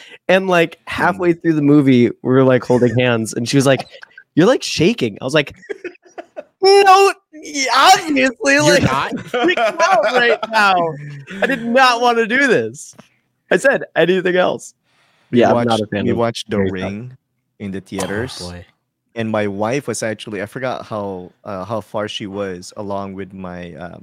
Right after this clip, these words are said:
Speaker 3: with my oldest in terms of, uh, her pregnancy.
Speaker 1: Yeah.
Speaker 3: And I was like, "Are you sure you wanna watch it?" 'Cause I, I don't like scary movies, and, and she's big into scary movies and stuff. I was like, "I don't."
Speaker 1: Okay.
Speaker 3: That the whole time, my, like, I was like this,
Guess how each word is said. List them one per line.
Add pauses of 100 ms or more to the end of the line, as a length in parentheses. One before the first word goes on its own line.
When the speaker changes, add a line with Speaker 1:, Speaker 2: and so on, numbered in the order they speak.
Speaker 3:
with
my
oldest
in
terms
of, (120)
uh,
her
pregnancy. (280)
Speaker 1:
Yeah.
Speaker 3:
And
I
was
like,
"Are
you
sure
you
wanna
watch
it?"
'Cause
I,
I
don't
like (180)
scary
movies,
and, (280)
and
she's
big
into
scary
movies
and
stuff.
I
was
like,
"I
don't."
Speaker 1:
Okay. (220)
Speaker 3:
That
the
whole
time,
my, (180)
like,
I
was
like
this,